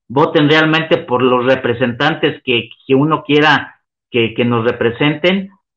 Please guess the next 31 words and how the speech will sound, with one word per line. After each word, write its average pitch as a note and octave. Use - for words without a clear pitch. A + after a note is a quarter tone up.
y, A2
y, A#2+
y A#2+
no C#3+
así C#3+
de C3
esa C3+
manera A#2
que G#2
siga B2+
representándonos, A#2
eh, G#2
sindicatos A#2
charros C3
y G#2+
que A#2+
realmente C3
se A#2+
estén C#3
haciendo C3+
ricos C#3+
a A#2
base C3
y, A#2
y, A2+
y A#2
a A2+
costillas C3
del G#2+
trabajo B2
de G#2+